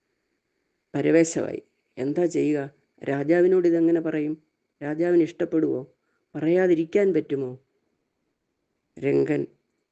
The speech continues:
പതിയെ രാജധാനിയിലേക്ക് നടന്ന്, നടന്നു. "അങ്ങുന്നേ, ഒരു കാര്യം ഉണർത്തിക്കാനുണ്ടായിരുന്നു." "പറയൂ." "നമ്മുടെ തേന്മാവിൻ ൻ്റെ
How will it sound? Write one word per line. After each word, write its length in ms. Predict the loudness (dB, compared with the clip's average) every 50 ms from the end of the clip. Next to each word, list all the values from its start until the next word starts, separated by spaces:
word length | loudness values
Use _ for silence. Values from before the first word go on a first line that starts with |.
| _ _ _ _ -6
പതിയെ 300 | -6 -4 0 0 0 0
രാജധാനിയിലേക്ക് 920 | 0 -2 -4 -2 -2 -4 -4 -2 -2 0 0 0 0 0 -2 -2 -2 -4 -6
നടന്ന്, 400 | -6 -6 -6 -6 -6 -6 -6 -8 -10 _ _ _ _ _ _ _ _ -4
നടന്നു. 380 | -2 -2 0 0 0 -2 -2 -4 _ _ _ _ _ _ _ _ _ _ _ _ _ _ _ _ _ _ _ _ _ _ _ _ _ _ _ _ _ _ _ -2
"അങ്ങുന്നേ, 480 | 2 4 6 6 6 4 2 0 -2 -4 -6 -10 _ _ _ _ _ _ _ _ _ _ _ _ _ _ _ _ _ _ _ _ _ _ _ 0
ഒരു 120 | 0 0
കാര്യം 400 | 0 0 0 2 2 4 4 4
ഉണർത്തിക്കാനുണ്ടായിരുന്നു." 1080 | 4 4 2 0 -2 -6 -6 -6 -6 -6 -6 -6 -6 -6 -6 -8 -10 -10 -10 -10 -12 -14 -16 _ _ _ _ _ _ _ _ _ _ _ _ _ _ _ _ _ -4
"പറയൂ." 320 | 0 2 2 4 2 0 -2 -6 -14 _ _ _ _ _ _ _ _ _ _ _ _ _ _ _ _ _ _ _ _ _ _ _ _ _ _ _ _ _ _ -2
"നമ്മുടെ 260 | 2 2 4 4 2
തേന്മാവിൻ 800 | 0 2 2 2 4 4 4 4 2 2 2 2 4 4 4 4 2 0 -4 -6 -10 -14 _ _ _ _ _ _ _ _ _ _ _ _ _ _ _ _ _ _ _ _ _ _ _ _ _ _ _ _ _ _ _ _ _ _ _ _ _ _ -2
ൻ്റെ 420 | 2 4 4 4 4 2 2 0